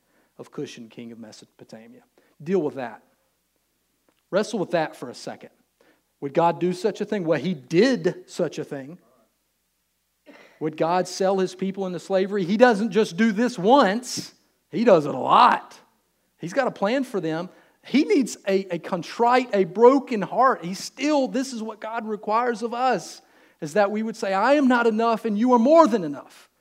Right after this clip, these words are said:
My heart is desperate for you. I am made for worship and you and you alone. That's why I'm created. That's why I'm here." God requires that.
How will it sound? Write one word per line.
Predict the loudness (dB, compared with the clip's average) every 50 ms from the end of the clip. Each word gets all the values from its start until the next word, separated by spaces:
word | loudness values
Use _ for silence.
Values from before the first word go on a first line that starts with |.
| _ _ _ _ _ _ _ _ _ -4
My | -4 -2
heart | 2 4 4 4 6 4 2
is | -2 -2
desperate | 2 6 6 6 6 4 -2 -6 -6 -6 -6 -6
for | -6 -4 -2 0 0 0
you. | -2 -4 -6 -8 -10 -12 -16 -12 _
I | 2 4 6 6
am | 8 8 6 6 4
made | 4 4 4 6 6 6 6 6 4
for | 0 -2 0 0
worship | 0 4 6 6 8 6 6 2 -2 -2 -2 -2 -2 -2 -6 -8 -8
and | -6 -4 -4 -2
you | 0 2 4 4 4 2
and | 0 -2 -2 0
you | 0 0 2 2 0
alone. | 0 2 2 2 4 4 2 2 2
That's | 0 -2 -2 -4 -4
why | 0 4 4 6 4 4
I'm | 0 -4 -8
created. | -12 -12 -12 -10 -8 -6 -4 0 0 0 0 -2 -6 -10 -14
That's | -18 -18 -16 -14 -10
why | -6 -4 -4 -4
I'm | -4 -6
here." | -8 -10 -12 -12 -14 -16 -20 _ _ _ _ _
God | -12 -10 -8 -8 -8 -8 -10 -12 -14 -16 -20 -20 _ _ _ _ _ _ _ _ _ _ _ _ _ _ _ _ _ _ _ _ _
requires | _ _ -20 -20 -20 -20 -20 -20 -20 -20 -20
that. | -20 -20 -20 -20 _